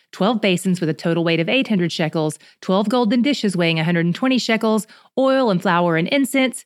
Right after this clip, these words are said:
six carts and two hundred and sixty-four animals. These offerings served a purpose not only to bless the Levites,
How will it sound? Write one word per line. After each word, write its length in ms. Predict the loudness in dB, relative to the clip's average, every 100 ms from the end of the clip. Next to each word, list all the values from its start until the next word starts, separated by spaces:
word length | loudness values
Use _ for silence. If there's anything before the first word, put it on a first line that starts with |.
| _
six 360 | -6 -4 -4 -6
carts 420 | 0 0 0 -2
and 140 | -2
two 140 | 0 0
hundred 200 | 2 0
and 120 | 0
sixty-four 460 | -2 -2 -2 0
animals. 560 | 0 0 -4 -8 -12 -16 _ _ _ _ _ _ _ -4
These 180 | -2 -2 0
offerings 500 | -2 0 0 0 0
served 320 | 0 0 -2
a 40 | -4
purpose 480 | -2 0 -2 -4
not 200 | -2 -2 0
only 220 | 0 0
to 160 | -2
bless 400 | -4 -2 -2 -2
the 120 | -4 -2
Levites, 600 | 0 0 0 -2 -4